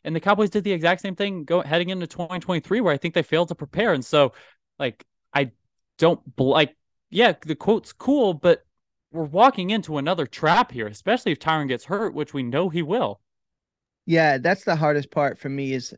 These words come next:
Speaker 2: to answer that question directly before I kinda go on a tangent. Um, bringing the edge back is important, right? This is a team, you know, I mean, you can lo-, look at the context clues, right? I understand that Mike McCarthy likes to pass and he has West Coast principles, and,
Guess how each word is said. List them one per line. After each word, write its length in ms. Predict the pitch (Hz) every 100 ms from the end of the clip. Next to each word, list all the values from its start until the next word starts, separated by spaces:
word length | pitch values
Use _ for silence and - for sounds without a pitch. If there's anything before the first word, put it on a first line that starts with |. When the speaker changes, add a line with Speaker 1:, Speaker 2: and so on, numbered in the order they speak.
| -
Speaker 2:
to 160 | 165 165
answer 280 | 185 196
that 240 | 156 151 -
question 340 | 147 143 143
directly 300 | 135 131 139
before 260 | 123 - 135
I 120 | 123
kinda 280 | - 131 123
go 140 | 131
on 160 | 127 123
a 60 |
tangent. 440 | 113 147 147 135 - - - -
Um, 400 | 139 110 78 - _ _ _ _ _ _
bringing 220 | 190 233 220
the 120 | 185
edge 160 | 165
back 280 | 160 143 143
is 100 | 139
important, 420 | 131 - 139 85
right? 220 | 120 135 123
This 220 | 151 165
is 120 | 147
a 60 | 143
team, 540 | - 156 151 139 127 - - -
you 80 | 156
know, 40 |
I 20 |
mean, 120 | 147
you 60 | 147
can 200 | 180 165
lo-, 100 | 160
look 240 | 139 170
at 60 | 170
the 80 | 143
context 560 | - 147 139 127 -
clues, 280 | - 143 127
right? 160 | 139 139
I 180 | 131 175
understand 360 | 180 - 160
that 60 | 139
Mike 200 | 143 139
McCarthy 400 | 143 143 143 139
likes 220 | 135 -
to 80 | -
pass 380 | 147 131 127 135
and 100 | 135
he 60 |
has 100 | 123
West 220 | 135 131
Coast 260 | - 135 -
principles, 540 | 147 135 127 127 127
and, 180 | 131 120